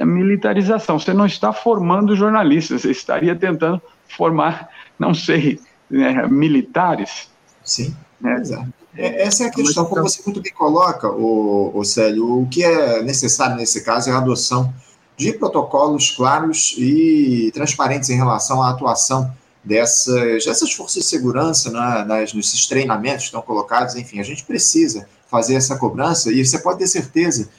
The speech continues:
Speaker 2: ô, ô Célio, que nós aqui no Faixa Livre vamos, vamos continuar atentos aí a todo esse quadro, vamos continuar mantendo o diálogo a respeito desse tema, cobrando a adoção desses protocolos aí, como você colocou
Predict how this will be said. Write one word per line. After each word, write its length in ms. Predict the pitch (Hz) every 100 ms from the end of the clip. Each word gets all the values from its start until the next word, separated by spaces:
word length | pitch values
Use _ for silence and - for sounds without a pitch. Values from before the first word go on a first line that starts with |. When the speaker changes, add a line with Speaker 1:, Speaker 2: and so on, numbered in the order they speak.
| _ _ _
Speaker 2:
ô, 340 | 113 110 104 104
ô 40 |
Célio, 260 | - 113 -
que 100 | 123
nós 220 | 147 127
aqui 140 | 131
no 80 | 127
Faixa 240 | 127 127 117
Livre 180 | 120 127
vamos, 320 | 131 127 -
vamos 280 | 127 160 160
continuar 360 | 147 - 139 139
atentos 380 | 131 139 127
aí 240 | 110 110 127 - _
a 80 | 113
todo 200 | 117 123
esse 200 | 123 -
quadro, 220 | 113 117
vamos 180 | 131 131
continuar 400 | 143 131 117 127
mantendo 480 | 135 123 147 147 104 -
o 60 | 117
diálogo 400 | 104 131 185 117
a 40 |
respeito 460 | 107 104 123 120 123 - _ _
desse 340 | 113 127 -
tema, 280 | - 127 127
cobrando 600 | 127 151 135 180 262 320
a 80 | 311
adoção 340 | 151 151 - 160
desses 220 | 185 -
protocolos 600 | 170 - 113 127 135 117
aí, 100 | 117
como 160 | 131
você 260 | 127 123 131
colocou 500 | 135 123 117 123 123